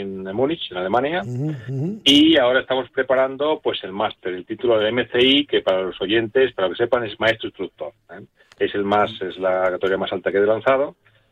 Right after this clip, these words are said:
Speaker 1: Y bueno, estamos preparándolo, eh, lo hemos preparado en Inglaterra, lo hemos preparado en Múnich
Speaker 2: Ujú.
Speaker 1: también, y el examen, ahora estoy, hemos hecho el pretest, para que los oyentes entiendan qué es el pretest, el examen se divide en varias categorías,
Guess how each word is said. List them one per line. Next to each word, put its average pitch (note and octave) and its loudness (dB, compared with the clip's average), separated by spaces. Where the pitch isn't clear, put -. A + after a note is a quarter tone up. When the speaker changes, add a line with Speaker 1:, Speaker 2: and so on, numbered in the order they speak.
Speaker 1:
Y B2 -2
bueno, D3+ 4
estamos C3+ -4
preparándolo, D#3 0
eh, A#2 0
lo A#2 0
hemos B2 -4
preparado B2 2
en B2 -2
Inglaterra, C3+ 0
lo D3+ 2
hemos B2 -6
preparado A#2+ 2
en A#2+ -2
Múnich D3+ -4
Speaker 2:
Ujú. A#2 -12
Speaker 1:
también, D3+ 0
y B2+ 2
el A#2 4
examen, C#3+ 0
ahora B2+ 2
estoy, B2 -4
hemos A#2 -4
hecho A#2+ -4
el A2+ -2
pretest, - -4
para G2 0
que G2+ -4
los G2 -4
oyentes A#2 0
entiendan A#2 -2
qué A2+ -4
es A2+ -4
el A#2 -2
pretest, A2+ 0
el G2+ -8
examen A2+ -4
se A2 -6
divide A#2 0
en G2+ -6
varias G#2+ 0
categorías, D3 2